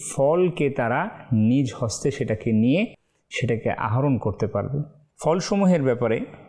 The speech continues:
আরও আলোচনা এসেছে মুসলিম শরীফের হাদিস, আব্দুল্লাহ বিন আব্বাস রাদিয়াল্লাহু তাআলা আনহু থেকে, আহ, যেটি সূর্যগ্রহণের সালাত সম্পর্কে বর্ণিত হাদিস এসেছে যে সাহাবাগণ রাসূল সাল্লাল্লাহু আলাইহি সাল্লামকে জিজ্ঞাসা করলো, "ইয়া রাসূলুল্লাহ সাল্লাল্লাহু আলাইহি সাল্লাম, আমরা আপনাকে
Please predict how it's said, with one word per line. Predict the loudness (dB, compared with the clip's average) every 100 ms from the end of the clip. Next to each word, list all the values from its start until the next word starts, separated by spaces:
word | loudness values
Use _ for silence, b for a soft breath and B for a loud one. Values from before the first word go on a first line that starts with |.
| -6
আরও | -2 0 0
আলোচনা | 0 0 -2 0 0
এসেছে | 0 -2 0
মুসলিম | 0 2 0
শরীফের | -2 0 0
হাদিস, | 0 0 0 -2
আব্দুল্লাহ | 0 2 2
বিন | 0
আব্বাস | 0 0 0 0 0
রাদিয়াল্লাহু | 2 2 2 0
তাআলা | 0 0
আনহু | 0 0
থেকে, | 0 -2 -2 -6 _ _ _ _ _ -4
আহ, | -2 0 0 -2 -8 -20 -6
যেটি | -2 0 0 0 -2 -6 -8
সূর্যগ্রহণের | -4 -2 0 2 2 2 2 2 2
সালাত | 0 -2 0 0 -2
সম্পর্কে | -2 0 0 0 0
বর্ণিত | 2 0 0
হাদিস | 0 0 -2 -4 -12 -20 _ _ _ _ _ _ _ _ _ _ -4
এসেছে | -2 -2 0 2
যে | 2
সাহাবাগণ | 2 0 0 2 2 2 2 2
রাসূল | 2 0 0
সাল্লাল্লাহু | 0 2 2 2
আলাইহি | 2 0
সাল্লামকে | 0 2 0 2 0
জিজ্ঞাসা | 2 0 0 -2 -2
করলো, | -2 0 2 2 2
"ইয়া | 2
রাসূলুল্লাহ | 0 0 0 0
সাল্লাল্লাহু | 0 -2 0 -2
আলাইহি | 0
সাল্লাম, | -2 0
আমরা | 2 2
আপনাকে | 0 -2 -2 -2 0 -2